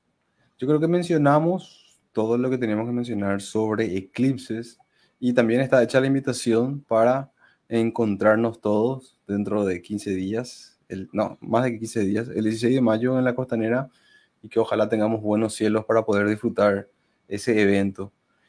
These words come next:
Y si estás escuchándonos desde algún lugar del sur de Sudamérica, desde la Antártida, de Argentina, Chile, Bolivia, Perú, este treinta de abril hay un eclipse parcial del sol,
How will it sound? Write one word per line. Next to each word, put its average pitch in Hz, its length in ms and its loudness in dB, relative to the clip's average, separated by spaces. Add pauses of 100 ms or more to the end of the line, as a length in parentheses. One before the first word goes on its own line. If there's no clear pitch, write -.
(180)
Y 147 260 6
si - 160 2
estás 104 500 2
escuchándonos 101 800 -2
desde 101 340 -2
algún 104 300 -2
lugar 98 500 2 (460)
del 101 460 0
sur 151 600 0 (200)
de 107 80 -6
Sudamérica, 113 720 0
desde 117 240 2
la 113 80 2
Antártida, 107 580 2
de 107 60 0
Argentina, 107 540 -2
Chile, 107 340 -2
Bolivia, 104 600 0
Perú, 104 460 -2 (800)
este 107 440 6
treinta 110 300 4
de 113 60 8
abril 113 460 2
hay 101 340 -2
un 101 480 -6
eclipse 107 420 -4
parcial 110 280 -2
del 107 100 -6
sol, 131 300 -4